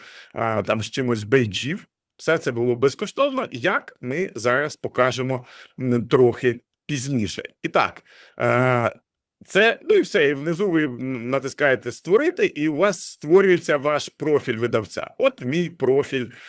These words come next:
видавця, який ми бачимо постійно, коли заходимо в розділ «Видавці». Ми можемо переглянути. І, е, коли ми, м, будемо детально переглядати, тут ви бачите: оце той опис, що я сказав, оце є покликання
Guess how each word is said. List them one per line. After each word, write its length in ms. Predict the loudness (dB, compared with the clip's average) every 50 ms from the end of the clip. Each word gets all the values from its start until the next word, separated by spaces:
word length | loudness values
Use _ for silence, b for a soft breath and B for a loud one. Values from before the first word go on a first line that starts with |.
| B B B -4
видавця, 600 | 0 2 4 4 4 2 2 2 0 0 2 2
який 380 | 0 0 -2 -2 -4 -6 -4
ми 200 | -4 -2 -2 -2
бачимо 640 | -2 0 2 2 2 2 0 -2 -2 -2 -2 -2 -4
постійно, 600 | -4 -4 -6 -6 -6 -6 -8 -8 -6 -4 -4 -2
коли 200 | 0 2 4 4
заходимо 520 | 4 2 0 2 2 2 2 2 0 -2 0
в 60 | 0
розділ 420 | 0 0 0 0 0 -2 -2 -4 B B B B B B B B -4
«Видавці». 500 | 0 2 4 4 4 2 2 -2 -6 -4
Ми 100 | -2 -2
можемо 380 | -2 -2 -2 0 0 -2 -2
переглянути. 800 | 0 2 2 2 2 2 2 0 0 -2 -4 -8 -8 -8 -8 -10 -12 _ _ _ B B B B B B B B -4
І, 280 | -2 2 4 4 4 4
е, 140 | 4 2 2
коли 280 | 2 2 2 2 2 2
ми, 120 | 2 0
м, 120 | -4 -4 -8 -12 -14 -12 -12 -10 -10 -10 -10 -10 -12 -12 -8
будемо 360 | -4 -2 -2 0 0 0 0
детально 480 | 0 0 0 2 2 2 2 2 -2 -4
переглядати, 640 | -2 -2 -2 -2 -2 -2 -2 -2 -2 -2 -2 -4 -4
тут 240 | -4 -4 -4 0 0
ви 80 | 0
бачите: 420 | 2 4 2 2 2 0 0 0 0
оце 240 | 0 2 0 -2
той 220 | 0 0 0 -2 -2
опис, 420 | 0 0 2 2 2 2 0 -2
що 160 | -2 -2 -2
я 160 | -2 0 -2 -2
сказав, 560 | -4 -6 -6 -2 0 2 2 2 2 0 -2
оце 280 | -2 -4 -2 0 0 0
є 140 | 2 0 0
покликання 800 | -2 -4 -6 -6 -6 -2 0 0 0 0 0 0 -2 -2 -4